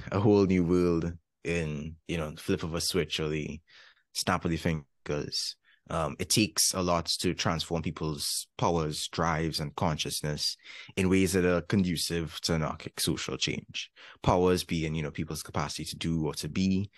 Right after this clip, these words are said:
which is determined by their natural, uh, historical, and social context. Because of the situation we've been placed in, people do not have the ability to self-manage because that has been, that hasn't been taught.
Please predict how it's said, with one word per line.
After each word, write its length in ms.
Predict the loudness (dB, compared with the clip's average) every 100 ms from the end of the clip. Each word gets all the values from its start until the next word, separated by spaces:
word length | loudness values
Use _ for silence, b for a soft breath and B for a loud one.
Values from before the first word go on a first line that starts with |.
| b b _
which 180 | 0 0
is 100 | 0
determined 420 | 2 4 4 4
by 140 | 2
their 120 | 0
natural, 880 | 0 0 -2 0 2 2 2 0 -4 _
uh, 160 | -6 -4
historical, 580 | -4 0 0 0 -4
and 120 | -4 -2
social 460 | 0 0 0 -4
context. 760 | -2 -4 -2 -4 -6 -10 -12 -14 B B B -4
Because 280 | 2 2
of 60 | 2
the 60 | 0
situation 600 | 0 2 2 2 0 0
we've 120 | -2
been 140 | -2
placed 420 | 0 2 2 0 -4
in, 240 | -6 -8 -14 B B B
people 280 | 0 2 4
do 200 | 2 2
not 120 | 2
have 320 | 2 0 0 2
the 80 | 0
ability 440 | 0 -2 -4 -10
to 120 | -8
self-manage 680 | -2 0 0 2 2 2 -2
because 400 | -6 -6 -6 -4
that 140 | -2 -2
has 140 | -4
been, 280 | -2 -2 -4 -10 _ _
that 100 | -4
hasn't 300 | -2 -2 -2
been 160 | -2
taught. 480 | 0 0 -2 -4 -14